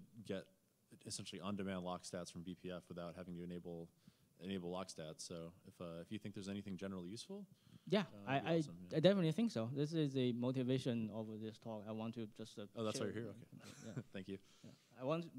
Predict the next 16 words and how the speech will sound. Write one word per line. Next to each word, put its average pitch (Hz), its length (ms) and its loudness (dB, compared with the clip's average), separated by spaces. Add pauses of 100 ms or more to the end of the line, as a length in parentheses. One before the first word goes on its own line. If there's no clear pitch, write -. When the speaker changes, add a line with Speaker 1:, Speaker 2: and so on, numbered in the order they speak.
(180)
Speaker 2:
probably 214 240 4
not, 165 280 6
uh, 139 140 8 (100)
anyone, 127 540 2
man-, 143 240 -4
not 131 400 0
many 135 220 8
people 131 160 6
know 123 180 8
that 120 200 2 (140)
there 113 120 2
is 120 80 2
a 117 60 -2
trace 123 280 -8
point, 110 320 -4
uh, 110 120 0